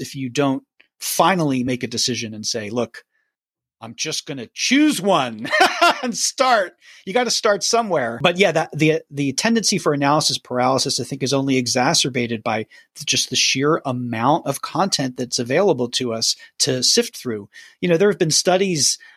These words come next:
about human behavior and decision making where there's, I think, the optimal number of choices for people. And this is, I'm, I may be getting this wrong, but conceptually, it's like maybe three choices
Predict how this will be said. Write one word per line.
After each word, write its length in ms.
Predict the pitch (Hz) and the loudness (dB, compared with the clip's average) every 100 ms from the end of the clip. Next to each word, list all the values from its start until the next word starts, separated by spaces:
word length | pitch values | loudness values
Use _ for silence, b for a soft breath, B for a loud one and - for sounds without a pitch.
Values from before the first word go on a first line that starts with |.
| B | B
about 460 | 135 147 143 135 _ | 0 4 4 2 _
human 280 | - 180 156 | -6 -2 -2
behavior 480 | 120 156 165 156 135 | -2 2 2 2 0
and 240 | 123 123 | -2 -4
decision 440 | - 123 226 208 139 | -2 2 2 2 0
making 440 | 120 113 120 110 | -2 -4 -8 -6
where 340 | 120 123 117 - | -2 0 -2 -4
there's, 260 | 143 139 - | -2 -2 -2
I 60 | 143 | -2
think, 160 | 240 | 0
the 80 | - | 0
optimal 600 | - 170 202 247 156 139 | 2 2 2 0 2 2
number 300 | 143 147 139 | 0 0 0
of 120 | 120 | 0
choices 760 | - 143 151 - 131 120 - - | -2 0 0 0 -2 -2 -4 -6
for 180 | - 131 | -12 -12
people. 480 | - 131 123 123 120 | -8 -8 -2 0 0
And 240 | 139 123 113 | -4 -6 -2
this 160 | 147 - | 0 2
is, 220 | 131 - - | 0 -2 -4
I'm, 280 | 139 131 - | -4 -4 -2
I 100 | 131 | 0
may 140 | 147 | 0
be 100 | 147 | 0
getting 260 | 131 127 117 | 0 0 0
this 180 | 117 131 | -2 0
wrong, 200 | 123 117 | 0 -2
but 160 | 123 | -6
conceptually, 800 | - 139 208 - - 127 117 107 _ - | -6 0 0 2 -2 -2 -4 -8 _ -4
it's 180 | - - | -2 2
like 160 | 208 208 | 2 2
maybe 180 | 190 | 2
three 320 | 170 - 208 208 | 0 2 2 2
choices 800 | - 165 151 127 110 104 - | 4 4 2 -2 -2 -2 -2